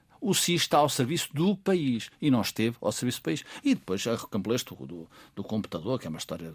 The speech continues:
bizarra, e só passado tempo é que a Polícia Judiciária, é que o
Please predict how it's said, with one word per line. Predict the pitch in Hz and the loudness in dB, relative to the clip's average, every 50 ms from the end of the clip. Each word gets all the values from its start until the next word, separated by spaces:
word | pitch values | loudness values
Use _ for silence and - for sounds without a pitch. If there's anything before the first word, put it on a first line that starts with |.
| 78 92 | -14 -14
bizarra, | 101 92 87 - 104 95 98 107 107 131 - - - - | -14 -12 -8 -6 -4 -4 -4 -4 -4 -6 -6 -8 -10 -6
e | - 226 | -2 -2
só | - - - 160 175 | 0 2 4 4 4
passado | - - 127 - - 117 113 - | 4 2 0 2 2 0 0 0
tempo | - 123 120 - 147 | 0 -2 0 0 -2
é | |
que | 135 - | -4 -4
a | 151 | -4
Polícia | 156 151 139 - 160 | -4 -4 -4 -4 -6
Judiciária, | 147 - - 175 180 190 - - - - 180 180 - | -6 -4 -4 -4 -4 -6 -10 -18 -12 -10 -10 -8 -4
é | - 185 | -4 -4
que | - - 180 | -2 0 0
o | 180 180 | 0 0